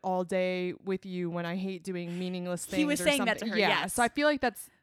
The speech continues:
Speaker 2: Because
Speaker 1: That's
Speaker 2: of,
Speaker 1: setting up a
Speaker 2: this
Speaker 1: c-,
Speaker 2: is what's gonna happen.
Speaker 1: it's either a confession or
Speaker 2: Yes.
Speaker 1: it's setting up a confession.
Speaker 2: She's gonna get all mad at him. He's gonna be like, "Why?" And she's like, "I can't believe, why are you treating me so well if you don't care?" And he's gonna be like, "Why do you think I would treat you this well?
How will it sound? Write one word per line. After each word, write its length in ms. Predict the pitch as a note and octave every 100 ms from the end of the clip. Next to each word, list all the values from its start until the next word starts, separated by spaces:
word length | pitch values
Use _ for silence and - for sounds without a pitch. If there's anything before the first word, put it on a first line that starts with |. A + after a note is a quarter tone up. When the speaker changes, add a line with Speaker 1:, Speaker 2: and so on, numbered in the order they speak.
| _ -
Speaker 2:
Because 240 | C#4+ D#4+
Speaker 1:
That's 160 | B3 B3+
Speaker 2:
of, 60 |
Speaker 1:
setting 260 | - F4+ D4
up 120 | G#3
a 40 | F4+
Speaker 2:
this 80 |
Speaker 1:
c-, 60 | A4+
Speaker 2:
is 60 | G4+
what's 180 | G#4+ -
gonna 160 | B3
happen. 380 | A3 D#3 D3 D#3+
Speaker 1:
it's 100 | A#3+
either 220 | C#4 F#4
a 40 | G4
confession 460 | E4+ A#3 G#3+ C4
or 40 | A#3
Speaker 2:
Yes. 100 | G3
Speaker 1:
it's 80 | -
setting 280 | A3 G3
up 120 | D#3+ E3
a 40 |
confession. 240 | F3 E3+ E4
Speaker 2:
She's 120 | -
gonna 180 | G4 G4
get 120 | G4
all 180 | F#4 E4
mad 380 | A3+ G#3 F#3+ F#3
at 80 | F#3
him. 220 | F3+ F3+
He's 180 | G3 F3+
gonna 160 | G3+
be 140 | G3 G3
like, 180 | F#3 F3+
"Why?" 300 | F#3 E3+ E3
And 120 | F3+
she's 200 | - G3
like, 140 | G3 -
"I 80 | C4
can't 320 | - D#4+ D#4+
believe, 260 | E4 D4 C#4+ - -
why 160 | D4+
are 80 | E4+
you 160 | D4+ C#4+
treating 480 | - F4 F4 D#4+ D4
me 120 | C4+
so 340 | - F4+ D#4
well 240 | D4+ C#4+ C4+
if 120 | C4+
you 80 | A#3
don't 400 | - C#4+ C4+ C#4+ E4 _ -
care?" 460 | F4+ D4 D4 C#4+
And 100 | C4
he's 140 | B3+ G#3
gonna 160 | A3+
be 140 | G#3 G3+
like, 140 | F#3+
"Why 240 | G3+ C#4 A3+
do 80 | G#3+
you 100 | G3+
think 360 | - B3+ A#3+
I 100 | G#3
would 140 | G3 G3+
treat 320 | - D4 B3+
you 160 | A3
this 260 | G#3 A#3 -
well? 460 | A3+ G#3 G3 G#3+